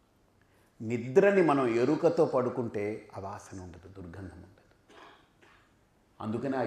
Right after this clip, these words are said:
యోగుల దగ్గర ఆ దుర్గంధం ఉండదు. వాళ్ళు నిద్రని ఒక ఎరుకతో, ఒక సమాధితో ఉంటారు వాళ్ళు. వాళ్ళు చాలా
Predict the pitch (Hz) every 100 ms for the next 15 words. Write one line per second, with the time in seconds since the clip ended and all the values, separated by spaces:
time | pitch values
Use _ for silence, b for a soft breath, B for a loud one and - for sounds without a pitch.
0 | 98 123 135 147 127 110 98 117 104 87
1 | 101 95 117 101 90 85 82 - - _
2 | _ _ _ _ _ b b b b -
3 | 107 120 123 101 110 110 139 160 139 151
4 | 143 107 117 117 131 98 101 127 147 160
5 | 147 135 110 110 - - 107 117 131 135
6 | 123 - 143 117 95 90 - - - -
7 | _ _ _ b b b - 117 120 117
8 | - - 110 117 139 143 147 147